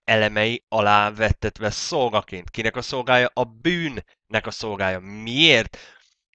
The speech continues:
Azért, mert amit cselekszem, nem ismerem. Mert nem azt művelem, nem azt teszem, amit akarok, hanem amit gyűlölök, azt cselekszem. A lelke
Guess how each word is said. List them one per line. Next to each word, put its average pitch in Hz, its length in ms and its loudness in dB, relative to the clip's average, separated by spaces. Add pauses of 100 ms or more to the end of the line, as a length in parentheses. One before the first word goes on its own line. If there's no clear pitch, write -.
(120)
Azért, 117 440 2
mert 120 200 2
amit 104 200 -6
cselekszem, 113 640 -2 (120)
nem 113 500 2 (260)
ismerem. 156 540 -2 (800)
Mert 120 380 4
nem 160 300 0
azt 127 300 -6
művelem, 104 640 -4 (600)
nem 127 220 -4
azt - 260 -8
teszem, 127 440 0
amit 101 280 -14
akarok, 101 580 -8 (680)
hanem 123 360 0
amit 135 380 -8
gyűlölök, 123 800 -6
azt - 440 -4
cselekszem. - 540 -4 (480)
A 113 140 2
lelke 131 840 2